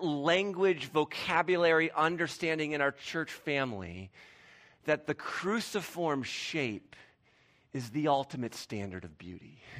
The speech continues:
And this goes back to Dostoevsky because Dostoevsky is credited basically with the quote, "Beauty will save the world." Comes from,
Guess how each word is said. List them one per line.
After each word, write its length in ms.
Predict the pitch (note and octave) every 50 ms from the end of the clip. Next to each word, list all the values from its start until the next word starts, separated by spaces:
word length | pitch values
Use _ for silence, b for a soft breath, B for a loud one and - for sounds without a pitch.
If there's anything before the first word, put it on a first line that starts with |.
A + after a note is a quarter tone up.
| - - _ _ _ _ _ _ _ _ _ _ _ _ _ _ b b b b b b b b b b b b b b
And 120 | b D#3 F3+
this 140 | F#3 D3+ D3
goes 260 | G#3+ A#3 C4+ C#4 F#3+
back 240 | A#3+ A3 G3+ - -
to 80 | F#3+
Dostoevsky 760 | D#3 F#3 F#3 F3 - - E3 E3 F#3+ A3+ A#3 - - F3 D#3+
because 320 | C#3+ D#3+ D#3+ F#3 E3+ D3
Dostoevsky 760 | C3 F3+ A3 A3+ G#3+ - - F3 F#3 G3+ G#3+ - - - E3+ D#3+
is 120 | D3 -
credited 640 | - - - - A#3 A#3 G#3 G3+ D#3 D#3 D3+ C3
basically 540 | - G3 G3+ G#3+ G#3 - F#3 - - D#3 D3+
with 200 | D3 D3 C#3+ -
the 80 | - D3
quote, 380 | - - E3+ E3 D3+ D3+ C#3+
"Beauty 260 | A#2+ C#3+ D#3+ D3+ D3 C#3+
will 100 | A#2+ A#2+
save 320 | - - C3+ A#2 A2 F#2+
the 80 | F2+ G2
world." 300 | F2+ F#2+ F2+ - - - _ _ - - _ _ _ _ _ _ _ _ _ _ _ _ _ _ _ _ _ _ _ _ _
Comes 240 | - - D#3+ D3+ C#3
from, 480 | - D3+ D3 C3+ C3 B2+ A#2+ A2+ A#2+